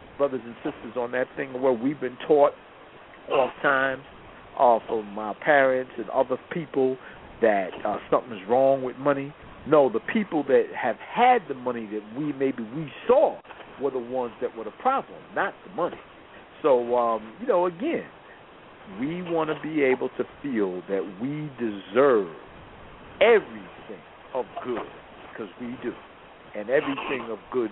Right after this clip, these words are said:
comes from the source. So, yeah, let's be careful about, you know, the things that we think about these various things, because we don't wanna have a poverty or a lack mentality. We wanna have an abundance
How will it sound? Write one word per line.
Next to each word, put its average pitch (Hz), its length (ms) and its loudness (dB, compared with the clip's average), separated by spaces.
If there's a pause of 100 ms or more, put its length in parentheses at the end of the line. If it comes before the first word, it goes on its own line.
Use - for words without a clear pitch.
comes 117 300 -2 (100)
from 101 200 -6
the 90 80 -16 (120)
source. 139 240 2 (760)
So, 110 200 0 (260)
yeah, 196 160 4
let's 220 180 2
be 190 160 -8
careful 139 560 0
about, 120 500 2
you 165 80 -10
know, 120 360 -4 (200)
the 110 80 -8 (140)
things 123 360 -4
that 90 180 -12
we 101 80 -12 (120)
think 123 260 0
about 107 380 2
these 107 260 -8
various 110 380 4 (140)
things, 107 360 0
because 107 360 2 (420)
we 196 120 6
don't 208 260 4
wanna 165 220 -4
have 139 240 -6
a 120 60 -10
poverty 113 560 -8
or 98 160 -10
a 95 140 -12
lack 110 240 -10
mentality. 101 520 -14 (520)
We 139 100 -12
wanna 139 280 -6
have 117 240 -8
an 107 80 -14
abundance 135 640 -2